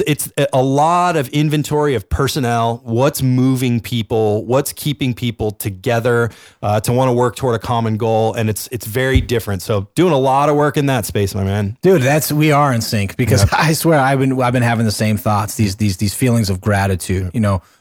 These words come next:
Speaker 2: uh, personally, and then, you know, professionally, and we'll keep it <laughs> pr-, professional here on, for, for the sake of the, the, the dose, you know, but, um, for the people that we are fortunate, and I know you have a great organization as well,
Speaker 1: Mm.
Speaker 2: um, the people I think that we're fortunate enough to surround ourselves with, the, you know, the staff that we have and the people that are playing a major role with us. And,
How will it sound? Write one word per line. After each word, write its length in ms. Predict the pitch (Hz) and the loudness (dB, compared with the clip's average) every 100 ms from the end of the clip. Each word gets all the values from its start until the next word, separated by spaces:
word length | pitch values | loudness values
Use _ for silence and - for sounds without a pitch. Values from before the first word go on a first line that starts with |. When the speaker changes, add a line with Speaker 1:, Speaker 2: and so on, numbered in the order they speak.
| _ - | _ -4
Speaker 2:
uh, 120 | 98 | -2
personally, 600 | - 143 - 147 151 175 | 2 0 2 2 0 -2
and 160 | - 120 | 0 2
then, 220 | 117 110 | 2 0
you 100 | 113 | 0
know, 100 | 104 | -2
professionally, 600 | 98 107 123 123 - 113 | 0 0 0 0 0 0
and 80 | 117 | 0
we'll 100 | 98 | 0
keep 180 | - 95 | -2 -2
it 60 | 95 | -4
<laughs> 0 | |
pr-, 240 | - - | -4 -4
professional 560 | 101 120 113 113 - 110 | -2 -2 0 0 2 2
here 180 | 113 110 | 2 2
on, 180 | 101 | 0
for, 200 | 98 101 | 0 -2
for 120 | 92 104 | -2 -4
the 80 | |
sake 200 | 101 107 | 0 0
of 60 | 98 | 0
the, 100 | 95 87 | -2 -2
the, 60 | 107 | -6
the 220 | 98 98 | 0 0
dose, 300 | 92 123 113 - - - _ - | 2 2 0 -4 -20 -20 _ 0
you 80 | |
know, 140 | 143 123 | 2 4
but, 220 | 127 117 | 2 2
um, 320 | 123 107 104 | 2 2 -2
for 120 | - 139 | -2 -2
the 100 | 123 | 2
people 280 | 143 135 | 0 0
that 140 | 123 127 | 2 2
we 180 | 113 113 | 2 2
are 60 | |
fortunate, 540 | 113 107 101 - 110 113 | 0 0 -2 0 0 0
and 100 | 101 | 0
I 80 | 101 | 0
know 100 | 101 | 2
you 140 | 107 | 2
have 140 | 104 | 2
a 40 | 95 | 0
great 220 | 101 98 | 0 0
organization 600 | 98 92 90 92 90 95 | 0 0 0 0 0 0
as 100 | 92 | 0
well, 280 | 90 85 107 | 0 0 0
Speaker 1:
Mm. 160 | 92 85 _ - | -4 -12 _ -4
Speaker 2:
um, 240 | 110 95 | 0 0
the 80 | 104 | 0
people 240 | 135 127 | 0 2
I 60 | 110 | 2
think 160 | 120 | 0
that 200 | 101 98 | 0 -2
we're 220 | 135 113 113 | -2 0 0
fortunate 420 | - 113 - 104 | 0 0 0 0
enough 200 | 101 90 | 0 -2
to 100 | 95 | -6
surround 420 | - 98 98 104 | -2 0 2 0
ourselves 440 | 92 - 92 87 | 0 0 -2 0
with, 240 | 98 90 85 | -2 -2 -2
the, 80 | 104 | 0
you 80 | |
know, 60 | 101 | 0
the 80 | 90 | -2
staff 420 | - - 98 98 | -6 -2 0 0
that 80 | 101 | -2
we 120 | 98 | -2
have 260 | 90 92 92 | 0 0 -2
and 60 | 90 | -4
the 40 | |
people 240 | - 101 | -4 -2
that 60 | 95 | -2
are 60 | 90 | -2
playing 260 | 104 92 | 0 0
a 40 | 90 | 0
major 440 | 92 92 87 90 | 0 0 0 -2
role 480 | 85 95 98 90 87 | -2 0 2 2 0
with 240 | 90 - | -2 -2
us. 240 | 98 90 104 | -2 -2 -2
And, 160 | 90 | -4